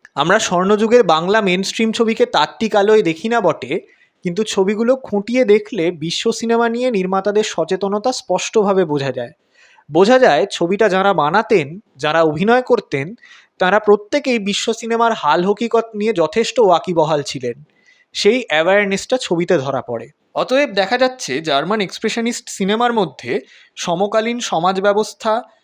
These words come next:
রাজনৈতিক অবস্থার একটা প্রতিফলন হয়েছিল।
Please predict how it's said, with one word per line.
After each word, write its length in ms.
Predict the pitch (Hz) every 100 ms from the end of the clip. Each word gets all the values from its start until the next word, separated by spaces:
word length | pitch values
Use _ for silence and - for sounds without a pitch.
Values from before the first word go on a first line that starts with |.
| _
রাজনৈতিক 640 | 147 147 165 208 233 269 262 -
অবস্থার 480 | 165 202 208 240 190
একটা 240 | - 285
প্রতিফলন 600 | 285 185 190 190 170 165
হয়েছিল। 480 | 139 120 - 113 101